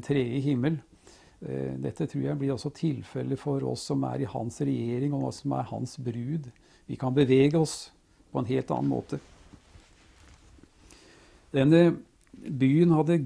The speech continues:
Guds herlighet. Her skulle vi stoppet lenge og tenkt og latt fantasien få lov å løpe litt. Enda så tror jeg ikke vi kunne kommet fram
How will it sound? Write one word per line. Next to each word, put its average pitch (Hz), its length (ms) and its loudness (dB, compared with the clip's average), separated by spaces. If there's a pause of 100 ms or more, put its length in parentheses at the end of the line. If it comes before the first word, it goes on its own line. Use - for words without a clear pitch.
Guds 143 380 0 (100)
herlighet. 139 800 -4 (2000)
Her 110 100 -8
skulle 123 300 -6
vi 120 80 -6
stoppet 120 480 -6
lenge 117 540 -4 (340)
og 123 320 -6 (400)
tenkt - 560 -6 (400)
og 123 400 -6 (580)
latt 123 240 -8
fantasien 131 880 -4
få 143 160 -2
lov 123 300 -4
å 135 100 0 (320)
løpe 131 480 -2
litt. - 360 -6 (580)
Enda 123 300 -2
så 143 120 -2
tror 120 220 -6
jeg 113 100 -8
ikke 127 140 -6
vi 120 100 -6
kunne 120 280 -6
kommet 104 360 -10
fram 117 240 -8